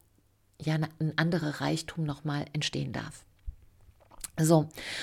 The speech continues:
und diese Möglichkeit des Ignorierens, dafür entscheiden sich die meisten Menschen. Die meisten Menschen. Und es ist weit über die Hälfte.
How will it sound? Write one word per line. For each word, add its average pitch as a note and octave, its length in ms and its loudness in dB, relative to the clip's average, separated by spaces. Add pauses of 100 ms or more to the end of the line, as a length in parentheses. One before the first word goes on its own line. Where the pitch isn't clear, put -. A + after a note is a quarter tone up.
(140)
und F#3+ 120 4
diese A#3+ 180 10
Möglichkeit A#3 600 6
des E3+ 180 0
Ignorierens, - 920 -2 (1300)
dafür G#3 540 8
entscheiden C#3+ 440 0
sich D3 380 -6 (460)
die D3+ 100 2
meisten D3 380 2
Menschen. - 380 -8 (1900)
Die D3 140 -2
meisten C#3+ 600 4 (300)
Menschen. C3 540 -6 (1600)
Und D3 760 -2 (480)
es - 100 -10
ist - 240 -2
weit D#3 380 10
über D3+ 200 -2
die D3+ 140 -4
Hälfte. C#3+ 500 -8